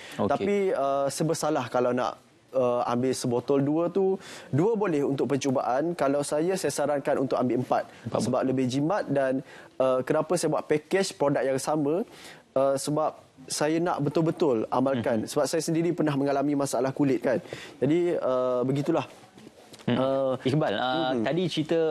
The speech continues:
Speaker 1: uh, boleh tengok
Speaker 2: <laughs>
Speaker 1: Instagram Iqbal juga.
Speaker 2: Ya, ya.
Speaker 1: Kongsikan nama Instagramnya untuk, uh, peminat-peminat nak follow, nak
Speaker 2: Mm-mm.
Speaker 1: tengok macam mana cara penggunaan, penjagaan dan juga
Speaker 2: Mm-mm.
Speaker 1: harga-harga promosi ditawarkan.
Speaker 2: Ya, ya.
Speaker 1: Iqbal?
Speaker 2: Sebenarnya banyak juga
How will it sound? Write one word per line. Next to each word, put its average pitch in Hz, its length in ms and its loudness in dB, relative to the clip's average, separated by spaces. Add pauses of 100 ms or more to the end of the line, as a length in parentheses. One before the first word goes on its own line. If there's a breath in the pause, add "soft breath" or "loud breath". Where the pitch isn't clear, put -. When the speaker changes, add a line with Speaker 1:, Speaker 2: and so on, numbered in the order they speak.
(140)
Speaker 1:
uh, 110 80 0
boleh 120 240 0
tengok 113 500 0
Speaker 2:
<laughs> 117 60 -2
Speaker 1:
Instagram 107 480 0
Iqbal 107 320 0
juga. 107 400 0
Speaker 2:
Ya, 120 240 0
ya. 160 80 -4
Speaker 1:
Kongsikan 170 720 -2
nama 160 240 0
Instagramnya 151 640 0
untuk, 139 400 0
uh, 120 240 0
peminat-peminat 123 560 0
nak 113 160 -4
follow, 127 480 0
nak 120 80 -2
Speaker 2:
Mm-mm. 131 80 0
Speaker 1:
tengok 123 240 0
macam 120 160 -2
mana 120 140 -2
cara 117 180 0
penggunaan, 117 640 0
penjagaan 113 480 0
dan 113 80 -2
juga 110 160 -2
Speaker 2:
Mm-mm. 127 160 0
Speaker 1:
harga-harga 113 240 0
promosi 123 320 0
ditawarkan. 139 400 0
Speaker 2:
Ya, 123 80 2
ya. 117 80 0
Speaker 1:
Iqbal? - 220 -2 (180)
Speaker 2:
Sebenarnya 180 380 2 (100)
banyak 151 400 0
juga 135 160 0